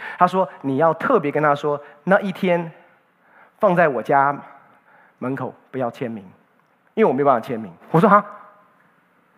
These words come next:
我说：“这是哪一招？不能签名啊？”“是，笔太重，不方便。”他说：“因为那一天是安息日。”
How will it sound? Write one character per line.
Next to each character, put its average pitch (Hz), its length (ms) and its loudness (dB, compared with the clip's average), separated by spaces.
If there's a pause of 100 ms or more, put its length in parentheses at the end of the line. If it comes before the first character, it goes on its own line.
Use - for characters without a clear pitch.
(840)
我 190 100 -2
说 233 80 2
：“这 220 80 0
是 233 60 2
哪 180 140 4
一 147 40 0
招？ 143 240 4 (1500)
不 415 100 4
能 262 120 6
签 247 180 4
名 151 260 -4 (560)
啊 185 120 6
？”“是， 208 140 -6 (960)
笔 135 100 -12
太 175 140 2
重， 170 220 0 (1300)
不 208 60 -8
方 196 180 2
便。” 196 200 -2 (2500)
他 160 100 2
说 156 240 0 (640)
：“因 180 100 2
为 165 60 4
那 151 120 2
一 143 60 0
天 139 280 -8 (840)
是 - 140 -4
安 139 180 0
息 101 240 -14
日。” 107 160 -10